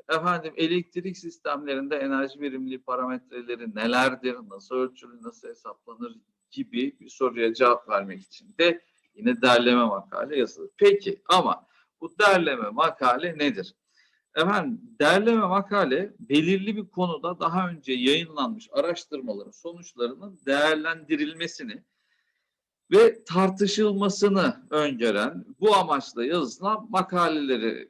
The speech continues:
denir, e, derleme makale denir. E, çoğu akademik makale gibi derleme makalenin de en az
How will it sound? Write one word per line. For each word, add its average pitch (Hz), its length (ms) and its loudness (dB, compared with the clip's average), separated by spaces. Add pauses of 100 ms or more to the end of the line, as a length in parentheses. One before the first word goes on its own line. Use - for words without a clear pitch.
denir, 120 500 -8
e, 110 420 0
derleme 117 460 -2
makale 98 540 -8
denir. 180 280 -18 (120)
E, 120 320 -4
çoğu 226 260 0
akademik 123 640 -10
makale 131 540 -10 (100)
gibi 147 480 -8
derleme 160 420 -4
makalenin 113 840 -8
de 190 380 -6
en 196 320 -6 (100)
az 185 500 -4